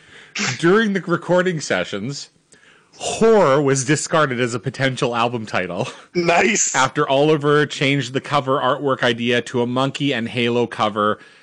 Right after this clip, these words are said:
Speaker 1: Francis later explained the rationale for the move. He said, "I thought people were going to think I was some kind of anti-Catholic, or that I'd been raised Catholic and trying to get into this Catholic naughty boy stuff.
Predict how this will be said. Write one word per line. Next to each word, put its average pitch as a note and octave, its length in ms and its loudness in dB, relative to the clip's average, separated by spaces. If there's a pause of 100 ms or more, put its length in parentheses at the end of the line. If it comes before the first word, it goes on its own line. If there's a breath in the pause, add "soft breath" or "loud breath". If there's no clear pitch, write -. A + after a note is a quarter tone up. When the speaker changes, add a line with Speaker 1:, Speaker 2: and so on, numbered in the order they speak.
(200 loud breath)
Speaker 1:
Francis C3 600 -2
later B2+ 380 2
explained C#3 600 -2
the B2 120 0
rationale A#2+ 680 0
for A#2 300 0
the A2 80 -4
move. E3+ 440 2 (440 soft breath)
He A2+ 140 -8
said, A2+ 240 -2
"I A2+ 120 0
thought C3 320 -2
people C#3 300 -2
were B2 100 -2
going B2 220 0
to B2 80 -2
think C3+ 260 -4
I A#2+ 60 0
was A2 180 -2
some B2+ 240 -2
kind B2 220 -2
of A#2 100 -4
anti-Catholic, C#3 920 -2 (300 soft breath)
or A#2+ 80 2
that A2+ 140 0
I'd A2+ 160 2
been A2+ 140 -2
raised C3 320 0
Catholic C#3 520 0
and A2 140 -6
trying A#2 360 0
to A#2 80 -2
get A2+ 240 0
into A2+ 200 -4
this G#2 200 -4
Catholic B2 440 -2
naughty A#2+ 380 2
boy A#2+ 260 -2
stuff. B2+ 400 -2